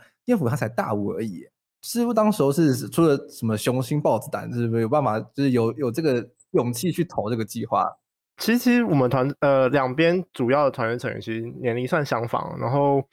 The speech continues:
Speaker 2: 应该说本身自己对于可能比较构筑类的一些尝试，就是在建筑的学习路程上也都蛮有兴趣。然后我觉得，哎，在过去对于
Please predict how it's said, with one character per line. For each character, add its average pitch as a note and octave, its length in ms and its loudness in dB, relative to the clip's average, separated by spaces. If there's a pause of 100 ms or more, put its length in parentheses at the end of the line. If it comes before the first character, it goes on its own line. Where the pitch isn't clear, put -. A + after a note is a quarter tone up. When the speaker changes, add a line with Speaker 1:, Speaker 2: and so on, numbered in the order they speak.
(120)
Speaker 2:
应 F#3 100 2
该 G#3 80 4
说 G#3 100 2
本 C#3 160 2
身 C#3+ 160 2
自 E3 80 -2
己 C3+ 100 4
对 C3 220 4
于 A2+ 300 0
可 - 100 -4
能 A2 100 -2
比 G2+ 40 -10
较 C3+ 120 2
构 C3 200 2
筑 A2+ 160 -4
类 A#2+ 160 4
的 A2+ 120 0
一 A2+ 60 0
些 B2 140 -2
尝 A2 260 -4
试， A#2 420 -4
就 C3 120 0
是 B2 100 0
在 A#2 420 0 (200)
建 C3+ 180 2
筑 A2+ 140 4
的 A2 80 4
学 A2 180 0
习 G#2+ 220 -6
路 A#2+ 180 -2
程 A2+ 180 -4
上 A2+ 220 -2
也 A2 260 -2 (200)
都 A#2 180 2
蛮 A2+ 160 0
有 G#2 80 0
兴 A#2+ 180 -4
趣。 A#2+ 320 -6
然 B2 140 0
后 C#3 180 4
我 B2 80 4
觉 A#2+ 120 2
得， A#2 260 4 (240)
哎， C#3 140 2
在 D#3+ 200 0
过 D#3 240 4
去 D3+ 220 0
对 C#3+ 260 4
于 A#2 320 0